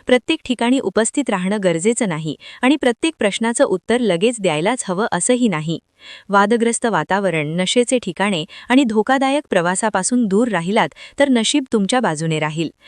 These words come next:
कारण ग्रहयोग संकट निर्माण करण्यासाठी नाही, तर तुम्हाला वेळेआधी सावध करण्यासाठी आलेले आहेत. संक्रांतीनंतर परिस्थिती हळूहळू स्थिर होईल, निर्णय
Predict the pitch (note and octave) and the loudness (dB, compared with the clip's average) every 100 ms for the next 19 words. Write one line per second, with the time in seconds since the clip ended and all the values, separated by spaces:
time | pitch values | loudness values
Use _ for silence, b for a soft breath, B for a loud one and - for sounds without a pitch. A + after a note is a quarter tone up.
0 | B - G#3 G#3+ F#3 E3+ A#3 A3+ A#3 - | B -2 2 2 0 0 2 4 2 2
1 | F#3+ - A3+ G3 F3 F3 A3 A3+ F#3+ F#3 | -2 -2 -2 -2 -2 -2 -2 -2 -2 -2
2 | F#3 E3+ F3+ D3+ F3 C#4+ B B C#4+ D4 | -4 -4 -4 -2 -2 -2 B B 2 4
3 | C4+ C4 D#4 B3 G3+ C4+ A3+ F3 C#4+ F#3+ | 2 2 0 2 4 4 2 0 -2 0
4 | D#3 G#3+ A#3+ F3 D#3 D#3 E3 D#3 E3+ D3 | 0 0 0 -2 -2 -2 -4 -2 -2 0
5 | D#3 D3+ D3 D#3+ - _ B B B - | 0 -2 -2 -6 -8 _ B B B 0
6 | C4 C4+ D#4 D#4+ D#4 B3+ B3 C#4 G3 G3+ | 2 2 0 0 2 2 0 2 2 0
7 | - A3+ B3+ G3+ F#3+ A3 G3+ A#3 - A#3 | -2 -4 -2 0 2 2 2 0 -2 0
8 | A#3+ G3 D#3 C#3+ B B - A#3+ B3 C#4+ | 0 0 -2 -4 B B 2 4 4 2